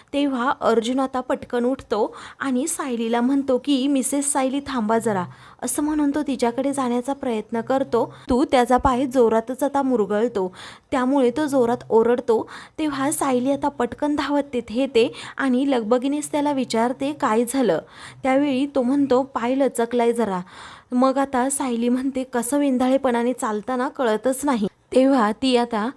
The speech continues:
लगेच पायावर फुंकर मारते. अर्जुन हा तिच्याकडे अगदी प्रेमाने पाहतच राहतो. आता सायली विचारते, "खूप दुखतंय का?"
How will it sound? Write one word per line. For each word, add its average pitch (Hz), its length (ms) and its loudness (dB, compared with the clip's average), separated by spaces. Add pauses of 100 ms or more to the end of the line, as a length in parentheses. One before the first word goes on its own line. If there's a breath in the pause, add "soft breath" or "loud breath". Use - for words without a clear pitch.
(420 loud breath)
लगेच 240 380 2
पायावर 226 440 2
फुंकर 233 440 0
मारते. 233 400 -2 (100)
अर्जुन 233 400 0
हा 285 300 -4
तिच्याकडे 233 540 -2 (180)
अगदी 220 280 0
प्रेमाने 233 560 2
पाहतच 240 580 -4
राहतो. 196 440 -2 (220 loud breath)
आता 247 340 2
सायली 233 400 2
विचारते, 247 560 -2
"खूप 233 200 -4
दुखतंय 233 400 -4
का?" 220 240 -2